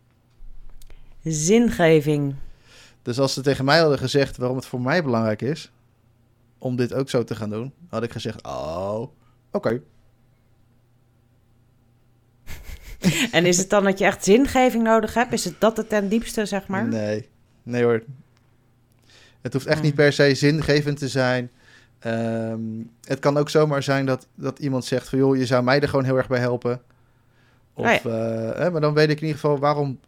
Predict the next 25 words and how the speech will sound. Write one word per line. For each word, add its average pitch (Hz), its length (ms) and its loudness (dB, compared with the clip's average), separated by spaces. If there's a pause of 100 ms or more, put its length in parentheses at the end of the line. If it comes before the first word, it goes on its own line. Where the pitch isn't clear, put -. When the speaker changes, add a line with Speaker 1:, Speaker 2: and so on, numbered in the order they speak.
Speaker 2:
waarom 139 260 -4
doe 143 160 0
ik 113 100 -4
dit? - 300 -12 (140)
Wat 127 160 -4
is 127 100 -8
het, - 340 -12 (520)
de 135 180 -4
richting, 127 600 -2
de 113 160 -8
doel, 127 760 -2 (200)
de, - 400 -10
de, 117 260 -12
de 127 100 -10
motivator 131 720 -4
daarachter? 120 580 -6 (840)
Speaker 1:
Ja. 175 200 -8
Speaker 2:
Ehm, 110 240 -12 (220)
dat 139 200 -6
ik 175 80 4
het 165 100 -4
kan 131 140 0
voelen. - 280 -20 (2250)
Speaker 1:
Ja. - 140 -4 (920)
Speaker 2:
Ja, - 200 0